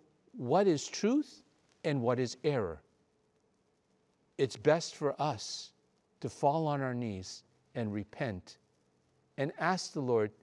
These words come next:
to help us, to open our eyes that we may see.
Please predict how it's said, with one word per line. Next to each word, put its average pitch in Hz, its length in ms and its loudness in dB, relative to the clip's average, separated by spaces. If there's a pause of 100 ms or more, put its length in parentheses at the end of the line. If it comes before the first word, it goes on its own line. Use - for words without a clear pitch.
(260)
to 143 140 -6
help 151 340 0
us, 95 240 -6 (260)
to 165 160 2 (100)
open 208 360 8
our 180 120 0
eyes 117 520 2 (240)
that 139 160 2
we 135 160 0
may 120 160 -2
see. 92 440 -4